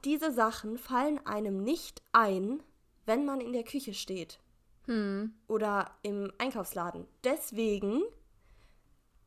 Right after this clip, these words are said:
Speaker 1: habe ich mir vorgenommen, habe ich noch nie gemacht, aber die Idee ist gut.
Speaker 2: <laughs>
Speaker 1: Einfach aufschreiben. <laughs> Und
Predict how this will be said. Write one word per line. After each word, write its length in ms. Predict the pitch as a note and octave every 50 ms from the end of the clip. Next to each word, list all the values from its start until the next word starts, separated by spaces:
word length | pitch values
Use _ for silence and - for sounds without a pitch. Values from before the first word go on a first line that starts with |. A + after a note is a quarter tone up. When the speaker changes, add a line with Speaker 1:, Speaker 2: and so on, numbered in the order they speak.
| _ - G#3+
Speaker 1:
habe 160 | A3 G3 G#3
ich 80 | A3+ -
mir 100 | G3+ G3
vorgenommen, 520 | G3 - G#3+ A3 A3+ B3 B3+ C4 C4 C4 A#3+
habe 100 | G#3 G3+
ich 80 | A3 -
noch 120 | F#3 G#3+
nie 140 | G#3+ F#3+ F#3
gemacht, 460 | - F#3+ G3 G3+ A3 D4 - - -
aber 160 | G3 G3 G#3+
die 160 | F#3+ F#3+ F3+ D#3+
Idee 220 | E3+ F#3 F3+ F3
ist 160 | F3 F3+ -
gut. 340 | - G#3+ A3 E4+ - - - A3+ F#3+ F3+ F#3 F#3+ A3+ A3
Speaker 2:
<laughs> 340 | - - - - - - -
Speaker 1:
Einfach 340 | G#3 A3+ B3+ B3+ A#3+ -
aufschreiben. 880 | - A#3 D4+ - - - F#3+ F#3 F#3+ F#3+ F#3 G3 F#3+ G#3 G#3 A3 C4+ F#4 - - - - - - - -
<laughs> 1300 | - F4 E4+ - G#4 - - - D4+ C4 - - - - - - - - - B4+ - - F4 D#4+ C#4 - -
Und 440 | - A#3 A#3+ A#3+ A#3+ A#3+ - -